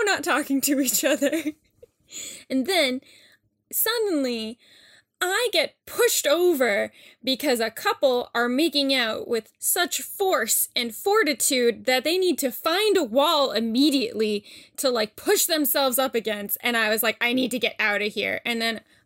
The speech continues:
oh no, the only house on the block that is making any sort of noise, the cops are called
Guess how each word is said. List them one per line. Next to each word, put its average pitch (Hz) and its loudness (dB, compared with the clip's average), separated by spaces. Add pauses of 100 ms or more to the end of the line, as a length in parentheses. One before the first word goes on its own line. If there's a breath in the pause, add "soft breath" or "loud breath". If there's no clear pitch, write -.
(120)
oh 302 -2
no, 320 -2 (320)
the 240 -6
only 247 -2
house 220 -2
on 226 -6
the 214 -8
block 220 -4 (220 soft breath)
that 220 0
is 220 -2
making 214 -8 (100)
any 262 0
sort 311 -2
of 277 -4
noise, 269 -4 (220 soft breath)
the 208 -8
cops 208 -4
are 349 -2
called 370 -4